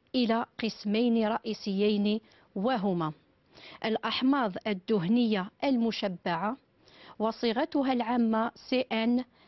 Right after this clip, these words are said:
إتش اثنين إن أو اثنين. القسم الثاني وهو الأحماض الدهنية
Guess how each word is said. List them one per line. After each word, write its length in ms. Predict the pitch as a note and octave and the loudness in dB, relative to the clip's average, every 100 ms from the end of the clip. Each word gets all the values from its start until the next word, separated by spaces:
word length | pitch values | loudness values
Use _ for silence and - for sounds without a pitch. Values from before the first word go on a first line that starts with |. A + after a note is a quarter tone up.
| _ | _
إتش 220 | A#3 C4+ - | -4 -4 -4
اثنين 400 | - A#3 A#3+ A3 | 0 2 4 2
إن 480 | - A3 A3 A#3 A3+ _ _ - | 0 0 2 0 -2 _ _ -4
أو 60 | |
اثنين. 520 | G#3 - G3 F3 D#3+ D#3+ - _ _ _ _ - - - | -4 0 2 2 0 -4 -10 _ _ _ _ -20 -18 -6
القسم 440 | G3+ G3+ F#4 - D4 | -4 -2 -2 0 0
الثاني 600 | C#4 - A#3+ A3+ A#3+ - | 0 -2 2 2 2 0
وهو 360 | G#3 G3+ G#3+ A3+ | -2 0 0 0
الأحماض 680 | G#3+ - G#3 - G#3+ G#3+ G#3+ - - | 0 -2 -4 -2 0 0 -4 -8 -6
الدهنية 840 | B3 G3+ A#3+ F#3+ A3 G3+ G3+ G#3 | -6 -2 0 2 2 2 0 -2